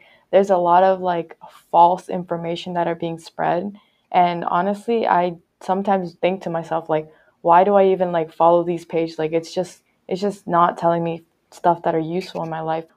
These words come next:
What is the point? It's just wasting my time that I'm just reading it and then trying to share it." Like, just basically making me waste a huge amount of time. And, like, I just see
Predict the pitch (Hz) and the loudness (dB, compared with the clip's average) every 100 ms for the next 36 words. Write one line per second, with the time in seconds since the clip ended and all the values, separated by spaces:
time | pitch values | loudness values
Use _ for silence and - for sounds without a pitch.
0 | - 180 185 175 - 175 165 160 175 165 | -2 0 0 -4 -6 -6 -4 -8 -6 -4
1 | 165 170 165 165 - 165 160 156 156 156 | -4 -6 -12 -10 -10 -10 -10 -8 -10 -10
2 | 151 - - 170 175 180 180 - _ _ | -14 -10 -2 -2 0 -2 -4 -6 _ _
3 | - 175 165 165 - _ _ _ _ - | 0 2 2 -2 -8 _ _ _ _ 0
4 | 196 170 160 - 170 185 180 170 - - | 2 2 -2 -2 2 4 4 0 -2 -14
5 | _ _ _ 190 240 - 208 208 202 185 | _ _ _ -2 0 2 2 2 0 0
6 | 185 _ _ 185 185 185 175 165 165 165 | -2 _ _ -2 0 -2 0 2 2 0
7 | - 170 165 - 180 185 175 - 170 165 | -4 -2 -2 -8 -8 -6 -6 -8 -6 -4
8 | 160 - 87 196 196 _ _ _ _ 196 | -4 -6 -10 -10 -14 _ _ _ _ 0
9 | 190 185 180 - 190 208 233 - _ - | 4 4 2 2 2 2 -4 -10 _ -8
10 | 190 196 | -2 -2